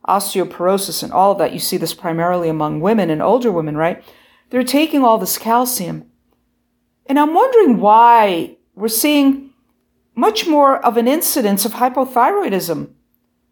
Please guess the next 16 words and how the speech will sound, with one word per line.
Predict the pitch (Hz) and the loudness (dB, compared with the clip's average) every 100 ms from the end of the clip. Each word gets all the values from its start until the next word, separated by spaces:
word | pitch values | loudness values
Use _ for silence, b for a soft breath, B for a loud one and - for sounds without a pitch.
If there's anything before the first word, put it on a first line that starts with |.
| _ | _
among | 196 196 196 | 0 0 0
this | 190 185 | -4 -2
demographic | 196 190 185 185 190 202 | -2 -2 0 0 0 -6
of | 180 | -14
women. | 156 214 240 160 b b b _ _ _ _ | -4 0 0 -2 b b b _ _ _ _
Is | - 415 | -4 -4
it | |
because | 605 605 392 370 | -4 -2 0 0
of | 311 | 2
all | 254 | 2
the | 247 | 0
calcium | - - 190 - 294 | -4 -4 -4 0 0
they | 330 | 0
take? | 349 381 427 440 - _ _ _ _ _ _ _ _ _ _ _ _ _ _ _ _ _ _ | -2 2 0 0 -14 _ _ _ _ _ _ _ _ _ _ _ _ _ _ _ _ _ _
I | 196 | -8
wonder. | 202 277 427 320 165 | -2 0 0 -4 -6